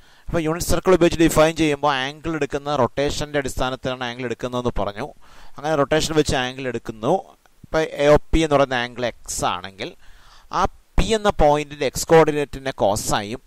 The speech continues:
അതിൻ്റെ വൈ കോർഡിനേറ്റിനെ സൈനായും ഡിഫൈൻ ചെയ്യുന്നു. Then, അപ്പോൾ പിയുടെ കോർഡിനേറ്റ് ക-,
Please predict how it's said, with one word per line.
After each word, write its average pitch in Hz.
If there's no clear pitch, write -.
അതിൻ്റെ 110
വൈ 104
കോർഡിനേറ്റിനെ 113
സൈനായും 117
ഡിഫൈൻ 104
ചെയ്യുന്നു. -
Then, 165
അപ്പോൾ 185
പിയുടെ 214
കോർഡിനേറ്റ് 175
ക-, 156